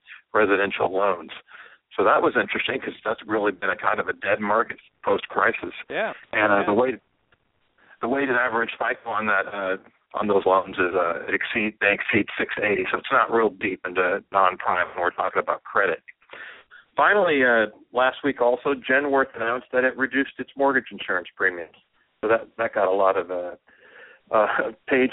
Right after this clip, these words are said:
Speaker 1: views for us as far as, uh,
Speaker 2: Interesting.
Speaker 1: news goes. <laughs> Yeah, yeah.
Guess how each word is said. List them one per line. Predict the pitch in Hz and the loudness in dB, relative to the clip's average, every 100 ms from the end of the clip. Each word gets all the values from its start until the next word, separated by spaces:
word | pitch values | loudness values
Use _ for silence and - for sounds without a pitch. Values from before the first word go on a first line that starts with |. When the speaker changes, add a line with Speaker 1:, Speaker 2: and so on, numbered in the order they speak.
| 113 | 0
Speaker 1:
views | 120 113 - | 0 0 2
for | 110 104 | 4 4
us | 98 | 0
as | 98 | -4
far | - 104 98 | 2 4 4
as, | 95 | 2
uh, | |
Speaker 2:
Interesting. | 92 92 98 | 0 0 -4
Speaker 1:
news | 95 - | -8 -8
goes. | 92 90 85 _ _ | -6 -6 -8 _ _
<laughs> | _ _ - | _ _ -12
Yeah, | 143 - - - _ - _ _ | -10 -10 -14 -18 _ -20 _ _
yeah. | - - 62 | -12 -8 -8